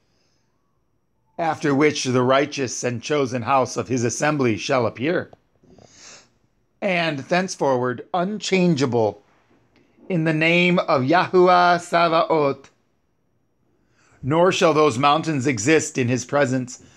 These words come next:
as the earth and the hills, as the fountains of water exist. And the righteous shall be relieved from the vexation of sinners."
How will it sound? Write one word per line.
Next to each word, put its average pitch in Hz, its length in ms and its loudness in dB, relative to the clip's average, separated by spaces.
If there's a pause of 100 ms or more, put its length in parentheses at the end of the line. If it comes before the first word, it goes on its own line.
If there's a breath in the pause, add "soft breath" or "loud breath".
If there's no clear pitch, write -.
(240 loud breath)
as 135 260 -2
the 139 160 4
earth 147 260 4
and 123 160 2
the 113 60 0
hills, 127 500 2 (580 soft breath)
as 151 280 -2
the 147 160 0
fountains 147 680 -2
of 127 180 0
water 131 540 0
exist. 117 800 -8 (1300 soft breath)
And 156 500 0
the 151 200 2
righteous 165 720 0 (220 soft breath)
shall 165 300 0
be 151 320 4
relieved 139 920 0 (380 soft breath)
from 143 360 -4
the 139 280 0
vexation 143 1040 -2 (540)
of 127 460 -2 (260)
sinners." 113 1040 -4